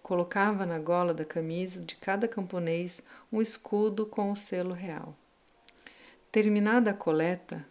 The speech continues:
comprovou-se que ninguém tinha faltado ao compromisso. O enorme barril de quinze mil litros estava cheio. Todos os vinicultores tinham passado pelos jardins da residência do monarca e esvaziado duas jarras no tonel.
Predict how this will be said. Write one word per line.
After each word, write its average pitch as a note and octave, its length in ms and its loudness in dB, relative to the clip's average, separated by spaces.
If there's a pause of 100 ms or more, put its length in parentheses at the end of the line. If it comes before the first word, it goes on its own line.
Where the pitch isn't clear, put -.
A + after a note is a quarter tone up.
comprovou-se F3+ 800 -2
que - 140 -6
ninguém F3 380 2
tinha G#3+ 280 0
faltado F#3+ 460 -2
ao F#3+ 80 -2
compromisso. G3+ 880 -4 (640)
O F#3 60 -6
enorme G3 420 4
barril E3 400 0
de E3 140 -4
quinze C4 600 6
mil G3+ 320 4
litros G3 540 -4
estava E3+ 340 -4
cheio. D3+ 560 -4 (800)
Todos G#3 300 4
os E3+ 260 -4
vinicultores F3 1200 -2
tinham G#3 300 0
passado G3 580 -2
pelos G3 300 -2
jardins F#3 460 0
da G#3 100 2
residência G3 800 0
do F3+ 100 -4
monarca F3+ 640 -4
e G#3 140 -2
esvaziado F#3+ 760 0
duas G#3 420 -2
jarras F3+ 440 -2
no F3 100 -4
tonel. D#3+ 380 -8